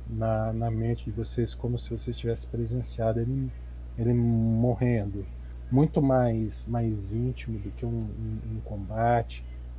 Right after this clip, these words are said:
Então vocês ficam com vocês com a sensação dessa criatura morrendo.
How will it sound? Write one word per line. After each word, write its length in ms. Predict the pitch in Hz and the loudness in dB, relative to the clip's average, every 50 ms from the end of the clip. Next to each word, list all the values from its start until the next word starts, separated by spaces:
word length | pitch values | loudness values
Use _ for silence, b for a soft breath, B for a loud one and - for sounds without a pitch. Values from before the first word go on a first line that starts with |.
| - - | -10 -6
Então 120 | - 117 113 | -4 -4 -4
vocês 220 | - - 113 - | -2 -4 -6 -6
ficam 400 | - - 147 - - 147 143 127 120 - - - - - - - - - - - - - - | -2 -2 -2 -2 0 -2 -2 -2 -4 -6 -10 -12 -12 -12 -12 -12 -12 -12 -12 -12 -12 -8 -2
com 220 | - 143 175 185 | 2 4 4 4
vocês 800 | 170 185 156 123 - - - 131 127 131 139 151 156 143 - - | 4 4 2 2 0 -2 2 4 6 6 6 4 2 -2 -4 -6
com 180 | - 135 135 | -4 -4 -2
a 60 | 139 | -2
sensação 520 | 135 - - 127 - - 120 - - 123 123 | -4 -4 -6 -8 -6 -6 -8 -8 -6 -6 -4
dessa 220 | 123 120 - - | -4 -6 -6 -8
criatura 420 | - - 117 107 - - 120 110 110 | -6 -6 -4 -6 -6 -6 -6 -4 -2
morrendo. 520 | 120 131 147 147 113 98 98 90 65 60 | -2 -2 -2 -2 -2 -4 -6 -8 -8 -10